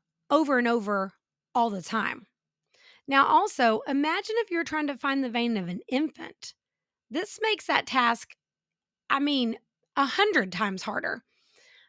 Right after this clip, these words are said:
I mean, an infant's vein might only be the size of a thread, but Janine was a pro, and she wa-, became the person, t-, her, the go-to person on the pediatric I C U floor to start an I V if no one else could do it.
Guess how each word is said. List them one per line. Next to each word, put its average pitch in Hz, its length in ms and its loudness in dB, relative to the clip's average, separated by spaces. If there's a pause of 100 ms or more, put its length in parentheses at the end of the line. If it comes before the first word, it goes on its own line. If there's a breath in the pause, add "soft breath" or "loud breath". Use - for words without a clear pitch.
I - 80 -4
mean, 320 140 0
an 330 100 4
infant's 359 460 0
vein 294 400 0 (380)
might 392 360 2
only 339 200 2
be 294 100 0
the 247 100 -4
size 262 320 -2
of 220 60 -8
a 202 80 -2
thread, 247 640 -4 (640)
but 254 120 -2
Janine 269 400 0
was 262 220 2
a 262 140 -2
pro, 262 520 -2 (580)
and 254 160 2
she 311 300 2
wa-, 285 280 0 (120)
became 262 560 0
the 240 140 -2
person, 226 560 -4
t-, - 100 -18 (200)
her, - 120 -8
the 240 140 -2
go-to 285 340 2
person 247 400 2 (760)
on 269 140 4
the 262 80 0
pediatric 240 540 2
I 233 100 4
C 233 160 -4
U 214 140 0
floor 208 580 2
to 202 80 -10
start 208 240 2
an 214 80 -6
I 190 140 -2
V 185 400 -2
if 196 100 -12
no 214 140 2
one 202 100 0
else 170 160 -6
could 202 140 -6
do 233 120 2
it. - 120 -4